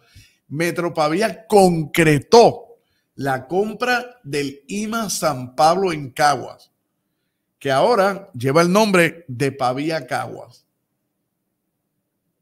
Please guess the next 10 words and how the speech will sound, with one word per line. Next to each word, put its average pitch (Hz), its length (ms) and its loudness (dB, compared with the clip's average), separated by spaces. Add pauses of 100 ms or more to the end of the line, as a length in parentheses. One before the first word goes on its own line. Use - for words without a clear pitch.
(600)
Wow. - 420 -4 (540)
Mira 180 240 4
lo 247 120 8
que 196 120 0
escribe 185 460 0
este 147 600 -6 (140)
periodista 143 720 -8 (100)
del 131 200 -10
Nuevo 139 320 -8
Día. 123 260 -12